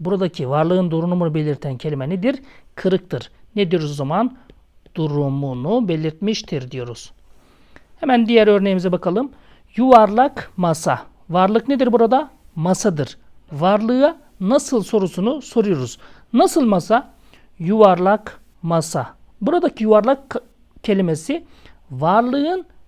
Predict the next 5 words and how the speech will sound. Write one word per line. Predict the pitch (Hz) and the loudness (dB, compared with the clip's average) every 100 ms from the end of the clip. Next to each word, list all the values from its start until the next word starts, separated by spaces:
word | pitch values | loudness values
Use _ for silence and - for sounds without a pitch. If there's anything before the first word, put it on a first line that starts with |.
| _ - | _ -16
biçimini | 135 170 165 - 208 226 277 | -8 -8 -6 -2 0 2 2
belirtmiştir. | 240 165 139 - 123 - 143 120 - | 2 0 -4 -6 -12 -10 -10 -12 -8
Biçimini, | 175 - 208 196 185 151 | -8 -4 -2 -2 -2 -4
şeklini | - 214 208 226 240 196 | -4 -4 -4 0 2 2
belirtmiştir. | 147 135 - 135 - 214 233 | -2 -4 -10 -14 -8 -4 -4